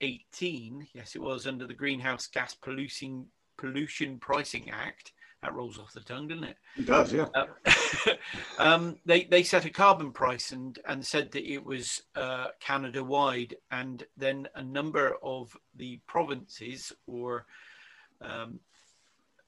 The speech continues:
Speaker 1: uh, yeah, provinces they are called, aren't they?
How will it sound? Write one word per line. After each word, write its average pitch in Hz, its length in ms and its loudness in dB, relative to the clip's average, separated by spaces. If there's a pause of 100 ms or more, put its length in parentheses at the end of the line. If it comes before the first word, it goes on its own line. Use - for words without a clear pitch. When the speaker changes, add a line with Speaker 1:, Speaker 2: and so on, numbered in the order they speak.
(760)
Speaker 1:
uh, 311 100 -14
yeah, 120 200 -8 (100)
provinces 120 500 -6
they 120 220 -10
are 117 120 -8
called, 131 280 -8
aren't 127 180 -10
they? 117 140 -16